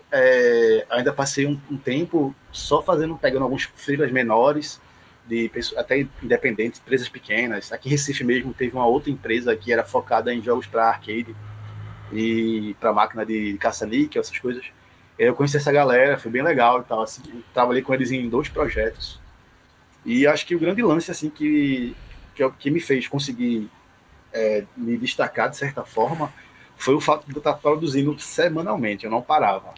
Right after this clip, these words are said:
Tipo, eu tava estudando um estilo musical específico, aí eu fazia o seguinte, sei lá, eu quero, hoje eu quero aprender retrowave, eu quero saber como é que eu posso fazer uma parada retrowave.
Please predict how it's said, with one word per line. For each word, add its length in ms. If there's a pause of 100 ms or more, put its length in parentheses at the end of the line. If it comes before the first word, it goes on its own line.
(200)
Tipo, 220
eu 60
tava 180
estudando 340
um 260
estilo 260
musical 340
específico, 600 (680)
aí 140
eu 20
fazia 300
o 20
seguinte, 320
sei 80
lá, 100
eu 40
quero, 260 (120)
hoje 160
eu 60
quero 160
aprender 640
retrowave, 520 (300)
eu 60
quero 180
saber 320
como 240
é 40
que 60
eu 60
posso 220
fazer 120
uma 80
parada 220
retrowave. 360